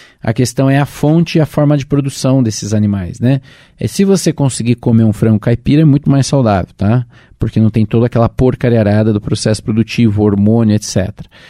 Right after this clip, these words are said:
Se você conseguir comer um peixe mais fresco, muito melhor, né? Um peixe que não seja ali do açude, mas um peixe que seja da natureza, do rio ou do mar, né? É menos risco. Ainda tem risco, mas é menos risco, tá?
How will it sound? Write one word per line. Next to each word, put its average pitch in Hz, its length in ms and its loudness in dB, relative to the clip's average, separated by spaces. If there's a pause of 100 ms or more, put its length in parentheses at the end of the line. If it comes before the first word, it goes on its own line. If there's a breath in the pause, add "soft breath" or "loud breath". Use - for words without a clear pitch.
(280 loud breath)
Se - 260 -2
você 170 360 0
conseguir 123 380 0
comer 113 240 0
um 110 100 2
peixe 107 400 -2
mais 104 240 -4
fresco, - 600 -2
muito 120 560 2
melhor, - 400 -6
né? 117 120 0
Um 117 80 0
peixe 117 400 -2
que - 80 -2
não 113 120 4
seja 110 340 2
ali 107 100 2
do 107 140 0
açude, 135 500 -2 (340 loud breath)
mas 160 160 0
um 160 80 2
peixe 123 280 -2
que - 80 -16
seja 117 340 0 (800)
da 113 140 0
natureza, 113 560 2
do 92 80 -6
rio 117 420 2 (360 loud breath)
ou 107 400 0
do 101 120 -2
mar, 113 400 2
né? 127 220 2 (560 loud breath)
É 123 120 0
menos 147 520 4
risco. 117 380 0
Ainda 135 280 2
tem 190 240 2
risco, 131 280 0
mas 107 160 0
é 113 80 2
menos 139 560 4
risco, 120 400 -2
tá? 120 260 0